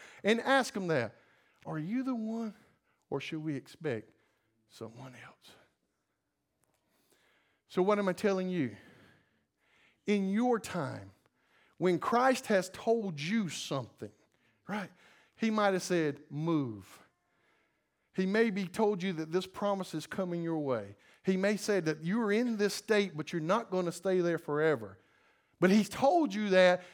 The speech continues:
in two thousand and five.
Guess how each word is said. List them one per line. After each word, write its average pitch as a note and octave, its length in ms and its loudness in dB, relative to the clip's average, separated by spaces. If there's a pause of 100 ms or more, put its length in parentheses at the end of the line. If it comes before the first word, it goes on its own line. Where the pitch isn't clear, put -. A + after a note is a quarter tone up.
(120)
in E3+ 200 2
two A#3+ 220 4
thousand G#3 520 2
and D#3+ 280 0 (180)
five. C#3+ 640 -4